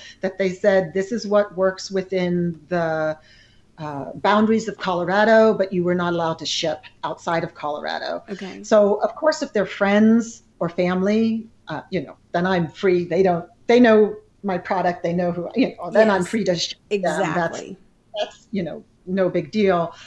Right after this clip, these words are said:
Speaker 1: Um, so I, I have to investigate that.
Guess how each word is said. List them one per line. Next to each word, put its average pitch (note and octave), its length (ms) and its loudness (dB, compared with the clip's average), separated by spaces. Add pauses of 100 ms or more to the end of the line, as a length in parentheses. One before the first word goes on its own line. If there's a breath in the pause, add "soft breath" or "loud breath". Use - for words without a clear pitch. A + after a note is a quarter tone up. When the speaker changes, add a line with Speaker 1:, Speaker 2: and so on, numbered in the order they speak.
(320 loud breath)
Speaker 1:
Um, E3+ 520 0 (220 soft breath)
so B3+ 180 2
I, B3 120 4 (120)
I G3 80 -2
have A3 220 -4
to C4+ 80 -2
investigate F#3+ 800 -2
that. C#4 520 -4